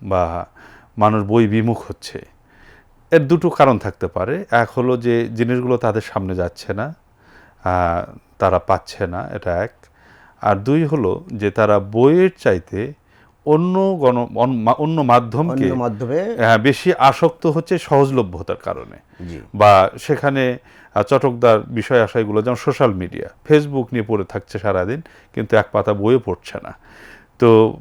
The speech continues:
Speaker 1: এই উদ্যোগটা কাদের নেওয়া দরকার পাঠে ফিরে নিয়ে আসার জন্য? আহ, এটি কি গভর্নমেন্ট এই ধরনের কোনো উদ্যোগ নিতে পারে, নাকি সুশীল সমাজ, নাকি লেখক সমাজ?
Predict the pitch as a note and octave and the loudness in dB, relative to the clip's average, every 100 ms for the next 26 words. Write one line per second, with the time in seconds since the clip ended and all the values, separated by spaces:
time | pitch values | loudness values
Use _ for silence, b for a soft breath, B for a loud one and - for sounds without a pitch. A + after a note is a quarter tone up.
0 | - b b b _ E3+ G3 A3+ F#3+ D#3 | -18 b b b _ 4 6 6 2 2
1 | E3 E3+ - E3+ D#3 D3+ F#3 F3 A2+ F#2+ | 2 2 4 6 6 6 6 4 4 2
2 | F#2 F#2 A2 G2+ - - C3+ - E3+ - | 0 -2 -4 -6 -4 4 6 6 2 4
3 | D#3 C3+ A#2+ A2 G2 - F#2+ F#2+ F2+ G2 | 4 4 4 0 0 -2 -4 -6 -8 -8
4 | C#3 - B B - A2+ A#2 C#3 D3 D3 | -10 -14 B B 0 4 4 4 2 0
5 | D3 A#2 A#2 D3 E3 E3 - C3 C3 B2 | 4 6 8 6 2 -4 -6 -4 -2 0
6 | C#3+ D3 C#3+ C#3+ C3 C#3+ C#3 C#3+ D3 D#3+ | 0 0 0 -2 -2 -2 -2 -2 0 2
7 | E3 C3+ - b b - A2 A#2+ B2+ - | 2 0 -6 b b 0 0 2 -2 -4
8 | - D#3+ D#3 E3+ E3+ A#2+ - b b - | -2 -2 0 0 2 0 -6 b b 0
9 | A#2 B2 C3 A#2+ A2 D3+ - - D3+ A2+ | 2 4 2 2 2 0 0 -4 -2 -2